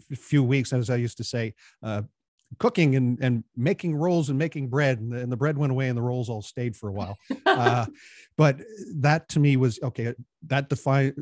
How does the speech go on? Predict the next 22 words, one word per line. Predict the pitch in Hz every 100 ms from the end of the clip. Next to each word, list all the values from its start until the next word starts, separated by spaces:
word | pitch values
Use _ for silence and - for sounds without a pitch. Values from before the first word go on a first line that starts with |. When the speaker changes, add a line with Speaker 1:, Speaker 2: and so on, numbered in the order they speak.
| 139 -
Speaker 1:
that | 139
was | 143
a | 135
defining | 123 139 131
moment | 127 127
because | 117
I | 113
said, | 123
"Okay, | 120 123 131 - _ _ _ _ _ _ _ _ _
from | - 131
this | 151
moment | 151 143
on, | 127 117 117
I | 135
can | 127 127
never | 127 127 131 123
let | 120 120 _ _
someone | - - 139 127 120 117
else | 113 -
dictate | - 113 - 107 104
my | 107 95 95 - _ _ _
journey. | 101 117 92